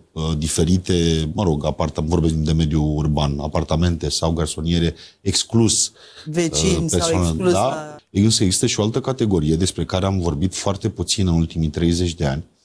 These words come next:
Speaker 1: aceea romilor care au reușit, romii de succes, și care profesează și își fac meseria cu, uh, mândrie și care fac cinste nu doar minorității rome,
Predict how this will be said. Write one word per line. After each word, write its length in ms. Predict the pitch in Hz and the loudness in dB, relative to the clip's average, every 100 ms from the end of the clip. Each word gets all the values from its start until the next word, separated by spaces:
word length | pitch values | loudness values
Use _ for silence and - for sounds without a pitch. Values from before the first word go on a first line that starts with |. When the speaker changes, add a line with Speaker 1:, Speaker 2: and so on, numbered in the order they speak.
| - - _ _ | -20 -20 _ _
Speaker 1:
aceea 320 | - - 117 | -6 -2 0
romilor 380 | 107 110 107 98 | 2 4 4 2
care 500 | - 95 92 90 85 | 0 0 2 2 0
au 140 | 90 92 | 0 2
reușit, 400 | 85 80 76 87 | 2 2 -2 0
romii 240 | 95 104 | 2 2
de 100 | 90 | 2
succes, 600 | - 82 - 73 - - _ _ _ _ _ | -2 -4 -4 -2 -2 -4 _ _ _ _ _
și 160 | - - | -8 -4
care 320 | 101 95 98 | -2 0 0
profesează 840 | 87 101 113 107 107 78 71 82 | 0 0 2 0 0 0 0 -2
și 140 | 92 82 | -2 -2
își 140 | - | -2
fac 220 | 95 95 | -2 0
meseria 600 | 104 90 87 85 95 90 | 0 0 2 2 2 2
cu, 220 | 87 - | -2 -2
uh, 960 | 85 90 87 - - - _ - 90 90 | 2 4 2 -2 -16 -20 _ -4 2 4
mândrie 420 | 90 90 76 82 104 | 4 4 4 2 0
și 120 | - | 0
care 200 | 95 90 | -2 -2
fac 220 | - 101 | -2 -4
cinste 340 | - 104 - | -2 -2 0
nu 220 | 95 98 117 | 2 2 4
doar 260 | 101 90 | 2 2
minorității 680 | 85 82 78 71 90 - 87 | 2 2 2 0 -2 0 -2
rome, 420 | 73 71 117 | 0 0 -2